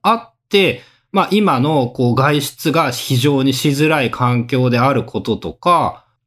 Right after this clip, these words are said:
まあ、オンラインでなんか面白いことできないかなっていうのとかも思っていたりする最中で、いろいろ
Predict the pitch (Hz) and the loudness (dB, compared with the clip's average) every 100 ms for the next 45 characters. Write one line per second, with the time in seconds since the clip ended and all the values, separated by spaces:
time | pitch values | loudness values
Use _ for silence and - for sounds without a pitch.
0 | _ 180 175 180 196 196 190 175 123 117 | _ -2 0 2 2 2 2 2 0 0
1 | 151 156 127 117 131 131 170 170 147 117 | 0 -2 -2 -2 0 0 0 0 0 -4
2 | - 113 117 156 131 113 117 131 165 185 | -6 -4 -2 -2 -2 -2 -2 0 0 0
3 | 180 139 123 127 117 98 113 101 101 110 | -2 0 0 2 0 -4 -4 -4 -2 0
4 | 135 156 - 113 101 101 95 - 135 135 | 2 0 0 -2 -2 -4 -6 -2 0 0
5 | 131 156 143 98 - 101 87 101 165 147 | 0 0 0 -4 -10 -8 -6 -2 -2 0
6 | 196 226 220 208 190 | 0 0 0 0 -4